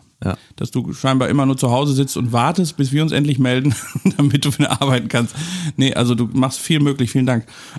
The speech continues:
Speaker 2: Ähm, es ist grad viel irgendwie um die Ohren, ne?
Speaker 1: Viel um die Ohren und die Planung mit den versprochenen Gästen läuft ja auch.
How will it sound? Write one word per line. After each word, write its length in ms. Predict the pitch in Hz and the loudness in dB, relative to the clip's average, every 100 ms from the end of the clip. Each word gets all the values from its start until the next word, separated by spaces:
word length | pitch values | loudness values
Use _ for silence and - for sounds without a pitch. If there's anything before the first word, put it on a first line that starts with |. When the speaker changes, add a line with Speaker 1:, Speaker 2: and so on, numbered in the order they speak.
| - | -2
Speaker 2:
Ähm, 460 | 135 135 131 127 117 - _ - | 0 2 2 2 -2 -12 _ -6
es 120 | 135 | -2
ist 140 | 180 - | -2 -2
grad 160 | 190 | -2
viel 220 | 220 233 214 | 0 0 2
irgendwie 220 | 214 202 | 2 2
um 120 | 202 | 2
die 60 | 180 | 2
Ohren, 240 | 139 123 | 0 2
ne? 160 | 151 202 - - _ _ _ | 0 -2 -10 -20 _ _ _
Speaker 1:
Viel 200 | - 139 | -2 0
um 140 | 127 117 | 2 2
die 80 | |
Ohren 320 | 98 104 131 135 | 2 2 0 0
und 340 | 123 120 131 | 0 0 0
die 200 | 120 113 | 0 0
Planung 440 | 107 113 104 131 127 | 0 0 2 2 0
mit 160 | 113 | 0
den 140 | 117 117 | 0 0
versprochenen 600 | 110 - - 110 107 107 | 0 -2 -4 -2 0 0
Gästen 420 | 101 - 139 135 | 0 0 -2 0
läuft 220 | 120 120 | -2 -2
ja 100 | 113 | -2
auch. 300 | 95 143 - | 0 -2 -4